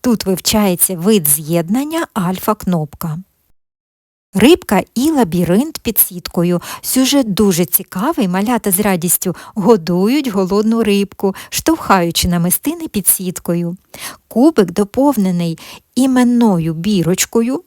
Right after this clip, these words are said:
Бірочка з'ємна, вона легко приєднується до кубика,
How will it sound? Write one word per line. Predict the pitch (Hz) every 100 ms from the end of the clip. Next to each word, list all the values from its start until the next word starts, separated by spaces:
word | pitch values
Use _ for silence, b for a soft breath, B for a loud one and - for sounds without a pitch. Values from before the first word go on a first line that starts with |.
| _ _ _ - B B
Бірочка | 202 247 196 175 - 185
з'ємна, | - 196 180 170 175
вона | 175 214 247
легко | 254 240 220 -
приєднується | - - 262 190 160 175 185 220
до | 214 254
кубика, | - 247 254 - 269